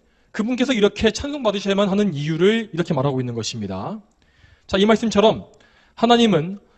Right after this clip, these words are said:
이 세상의 모든 일들을 의롭게 판결하시는 분이시기 때문에, 공의로운 분이시기 때문에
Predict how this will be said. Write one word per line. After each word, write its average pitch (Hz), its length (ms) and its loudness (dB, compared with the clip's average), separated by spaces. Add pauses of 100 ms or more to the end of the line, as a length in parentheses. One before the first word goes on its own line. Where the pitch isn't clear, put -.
(120)
이 214 160 4
세상의 214 480 6
모든 208 480 4
일들을 190 680 0
의롭게 240 420 4
판결하시는 240 600 0
분이시기 160 380 -2
때문에, 131 500 -4 (340)
공의로운 240 520 0
분이시기 185 420 -6
때문에 185 600 -2